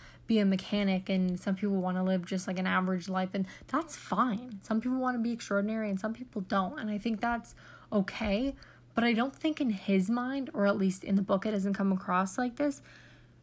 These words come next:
but I don't think that he thinks that it's okay. The interpretation I got from the book was that he thinks everyone should have a bigger goal and a goal to sustain humanity.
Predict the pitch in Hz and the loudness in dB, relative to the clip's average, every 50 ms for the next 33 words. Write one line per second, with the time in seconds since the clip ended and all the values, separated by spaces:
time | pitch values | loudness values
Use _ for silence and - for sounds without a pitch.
0 | - - - - - - - 226 214 214 - - - - - 208 226 269 294 294 | -20 -20 -20 -20 -6 0 2 2 4 2 0 -4 -8 -2 0 2 4 4 4 2
1 | 294 - - - 262 269 254 - 254 233 214 208 - - - - - - 226 262 | 0 -2 -2 0 0 0 0 0 0 -2 -2 -2 -6 -12 -16 -6 2 4 4 4
2 | 247 - - 262 254 262 247 - - - 196 202 - 226 202 - - 196 185 180 | 4 2 2 0 0 0 0 -2 -2 -2 -2 -2 0 -2 -2 0 2 0 0 0
3 | - - - 202 190 196 247 254 208 - - - - - - - - - - - | -4 -4 0 0 0 0 -2 -6 -12 -14 -20 -20 -20 -20 -20 -20 -20 -20 -20 -20
4 | - - 202 196 254 247 247 233 - - 262 - 285 247 233 226 - - - - | -12 -6 -2 2 4 4 4 4 2 0 -2 -2 -2 -2 -2 -4 -2 -2 -4 -2
5 | - 202 190 185 190 202 220 226 - 240 233 233 233 226 277 269 269 - 233 220 | 0 2 2 4 4 2 2 0 -2 -2 -2 -2 -2 0 -2 -4 -4 -2 -4 -4
6 | 190 202 190 202 190 - - - 214 220 214 190 - - 220 208 202 208 240 233 | -2 0 -2 -2 -4 -6 -2 0 2 2 2 0 0 0 0 0 0 0 -2 -6
7 | - - - - - - - - - - - - - 214 196 202 233 226 202 208 | -10 -12 -14 -16 -18 -20 -20 -20 -20 -20 -8 -2 0 2 4 4 4 4 4 4
8 | 196 190 190 - - 185 185 - 214 208 196 190 185 185 185 180 - - - - | 4 2 2 0 -2 -4 -2 0 2 2 4 4 4 2 0 0 -4 -8 -18 -20
9 | - - - - - - - - - - - - - - - - 220 196 180 - | -20 -20 -20 -20 -20 -20 -20 -20 -20 -20 -20 -20 -20 -20 -8 -2 0 0 2 4
10 | 214 202 196 190 202 196 190 190 190 220 330 339 220 185 - 190 185 185 190 196 | 4 4 4 4 4 4 4 4 2 2 0 -4 -4 0 2 4 4 4 4 4
11 | 208 220 220 - - 214 196 196 190 185 185 - 196 190 190 190 185 185 185 196 | 2 2 0 -2 0 2 4 4 4 4 4 2 2 4 4 4 4 4 2 0
12 | 233 202 - - 208 190 - - 202 185 - - - 202 190 190 196 202 208 202 | -4 -6 -6 -4 -4 -2 -2 -2 -2 -2 -2 -2 0 2 4 4 4 4 2 0
13 | 202 254 254 247 247 247 254 254 262 262 277 285 294 285 | 0 0 2 2 2 2 0 0 0 0 2 2 0 0